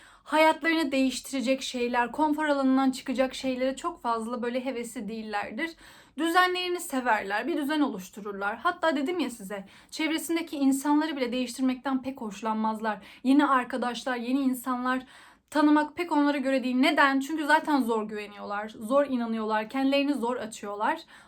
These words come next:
O yüzden hani sürekli yeni kişilerin gelip gitmesi onları pek huzurlu hissettirmez. Kendilerini huzursuz hissettireceği için de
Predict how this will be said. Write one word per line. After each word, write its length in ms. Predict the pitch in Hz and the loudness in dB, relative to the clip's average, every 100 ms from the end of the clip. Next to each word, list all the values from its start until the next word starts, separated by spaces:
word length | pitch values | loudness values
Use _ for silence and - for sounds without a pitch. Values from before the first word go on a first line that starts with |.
| - | -2
O 120 | 330 | 0
yüzden 360 | 370 330 311 311 | 2 2 4 4
hani 200 | 320 302 | 4 0
sürekli 460 | 302 359 359 294 285 | -4 -6 -6 -4 0
yeni 480 | 269 277 294 285 277 _ _ _ _ _ - | 2 4 4 4 0 _ _ _ _ _ -12
kişilerin 560 | - 233 254 262 269 262 | -8 -6 0 2 4 2
gelip 280 | 240 262 - | 2 -4 -8
gitmesi 420 | 226 254 240 - | -8 -6 -6 -6
onları 640 | 254 254 262 269 285 285 285 - - _ _ _ | -2 2 2 2 2 2 -2 -20 -20 _ _ _
pek 220 | 339 349 | -2 -2
huzurlu 400 | - 285 254 294 | 0 0 4 4
hissettirmez. 800 | 285 262 - 233 - 220 208 214 | 2 0 -2 -6 -6 -6 -6 -6
Kendilerini 380 | 269 262 285 269 | -2 0 2 0
huzursuz 480 | 240 240 269 311 269 | -2 -4 -6 -8 -8
hissettireceği 680 | 233 269 262 254 262 302 247 | -8 -8 -8 -6 -6 -6 -6
için 320 | - 208 214 | -10 -8 -4
de 160 | 339 | -4